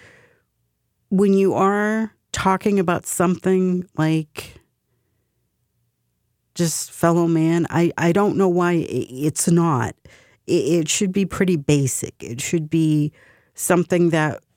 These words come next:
we don't have these vigorous <laughs> debates about. I mean, there's so many things that we need to debate vigorously. There are so many things that need to be said from the, from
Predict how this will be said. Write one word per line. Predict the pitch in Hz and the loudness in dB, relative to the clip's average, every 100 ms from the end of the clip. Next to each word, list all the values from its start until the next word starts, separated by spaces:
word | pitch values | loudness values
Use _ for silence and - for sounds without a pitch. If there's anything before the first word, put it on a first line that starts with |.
| _ _ | _ _
we | 214 202 | 0 4
don't | 196 190 | 4 2
have | 175 180 175 | 2 2 2
these | 165 160 151 | 0 0 2
vigorous | 160 156 156 147 - | 2 2 0 -2 0
<laughs> | |
debates | 175 - 151 160 - | 0 2 2 2 2
about. | 135 139 143 | 2 2 2
I | |
mean, | 170 | 2
there's | 175 175 | 2 0
so | - 220 | 0 2
many | 247 262 226 190 | 4 4 2 -2
things | - 208 240 226 175 147 139 135 - - - | -2 0 2 2 2 0 -2 -6 -10 -18 -4
that | 160 165 | 0 2
we | 190 | 2
need | 214 208 202 | 2 2 0
to | - 175 | 0 0
debate | 151 - 175 190 160 - - - _ | 0 0 2 2 0 -4 -10 -10 _
vigorously. | 143 160 180 156 135 - - 53 - - - _ _ _ _ _ _ | 0 2 2 2 0 -4 -4 -6 -6 -18 -20 _ _ _ _ _ _
There | - 165 170 160 | -4 2 4 4
are | 170 | 0
so | - | 2
many | 196 202 196 | 2 4 2
things | 175 185 185 165 | 2 2 2 2
that | 165 | 2
need | 170 170 156 | 2 2 0
to | |
be | 165 165 | 0 0
said | - 170 160 127 | 0 0 2 -2
from | - 139 139 117 - | -2 0 0 -2 -2
the, | 135 156 _ _ - | -4 -4 _ _ -2
from | - 175 151 107 | 4 4 4 -2